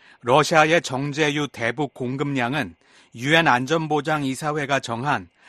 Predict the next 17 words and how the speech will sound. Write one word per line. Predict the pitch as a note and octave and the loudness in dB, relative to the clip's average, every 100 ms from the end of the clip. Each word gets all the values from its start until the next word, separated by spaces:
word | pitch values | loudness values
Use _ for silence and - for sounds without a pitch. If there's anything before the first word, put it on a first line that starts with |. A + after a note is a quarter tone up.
| - - | -20 -10
북한 | C3 - D#3+ D#3+ | -10 -2 -2 -2
정제유 | C3+ C3 C#3 D3 D3 D3+ B2+ | -4 -6 -2 -2 0 0 -2
연간 | B2 C3 C3 C#3+ | -2 -2 0 0
수입 | C3 E3+ D#3 - | -2 -6 -8 -8
한도 | D3 C3+ C3 D3 C#3 | -8 -6 -4 -4 -4
오백 | A#2+ B2 D#3 - | -4 0 0 -2
배럴을 | D3 C#3+ C3+ D3 C#3+ | -6 -4 -2 -2 -6
상회한 | - D#3+ E3 D#3+ D3+ C#3 | -6 -8 -6 -4 -4 -4
것이라고 | B2 A#2 A2 A2+ | -6 -6 -6 -4
말했습니다. | A2 A2 - A#2 A#2 G2 - _ _ _ _ - - - | -4 -6 -8 -8 -6 -6 -8 _ _ _ _ -20 -20 -8
그러나 | C3+ E3 D#3+ | -2 6 6
안보리 | B2+ C#3 D#3+ E3+ | 6 2 2 2
결의상 | D3+ D#3 D3+ D#3+ D#3 | 0 -2 0 -2 -2
북한의 | - - D#3 D3+ D3 | -6 -4 -2 0 -2
정제유 | - B2 C3 D3 D3 C#3 | -4 -6 -4 -2 -2 -4
수입 | - D#3+ - | -4 -6 -6
상한선은 | D#3 D3+ D3 C3+ C#3 D#3 | -6 -4 -4 -6 -6 -6